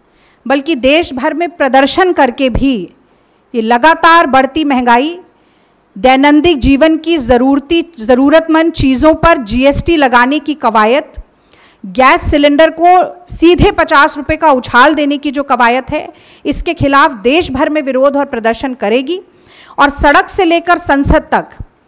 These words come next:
जनता जनार्दन की आवाज़ को उठाने का काम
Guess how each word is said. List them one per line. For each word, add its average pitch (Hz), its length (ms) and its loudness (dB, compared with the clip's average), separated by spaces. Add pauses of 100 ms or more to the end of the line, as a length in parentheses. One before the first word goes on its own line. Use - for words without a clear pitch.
(260)
जनता 269 340 2
जनार्दन 269 520 2
की 320 180 -6
आवाज़ 220 520 0
को 311 140 -6
उठाने 226 500 -6
का 247 140 -8
काम 214 360 -10